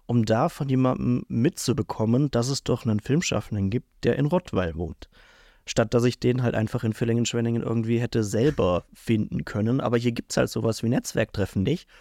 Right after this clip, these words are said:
Und dadurch bist du da halt komplett blind durch die Gegend gelaufen. Und das war quasi so für mich so der, der Startschuss. Also zum einen haben wir uns dadurch dann kennengelernt. Also der nächste Schritt war dann, ähm, dich einfach anzurufen, einfach mal auf einen Kaffee zu treffen.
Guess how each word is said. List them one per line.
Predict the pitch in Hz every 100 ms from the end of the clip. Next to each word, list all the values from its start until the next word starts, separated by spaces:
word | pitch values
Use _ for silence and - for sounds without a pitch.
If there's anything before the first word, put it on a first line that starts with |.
| -
Und | - 113
dadurch | 113 110
bist | 123 -
du |
da | 123 120
halt | 120
komplett | - 107 107 -
blind | 113 110 117
durch | -
die | 139
Gegend | 160 135 98
gelaufen. | 95 85 78 - - _ - -
Und | -
das | 110 -
war | 131
quasi | 139 139 139
so | 127
für | 120
mich | 120 156
so | - 151
der, | 131 120
der | 110
Startschuss. | 104 - 98 - - 180 -
Also | 110 - _ -
zum | 117
einen | 117 131 127
haben | 123
wir | 117 123
uns | 120
dadurch | - 113 110
dann | - 101
kennengelernt. | 104 110 113 139 165 165
Also | 110
der | 107
nächste | 104 - -
Schritt | 127 -
war | 113 110
dann, | 110 110
ähm, | 110 104
dich | - -
einfach | 120 -
anzurufen, | - 104 - 120 120 131
einfach | - 113
mal | 110
auf | 107 -
einen | -
Kaffee | 104 113
zu | -
treffen. | 123 127 -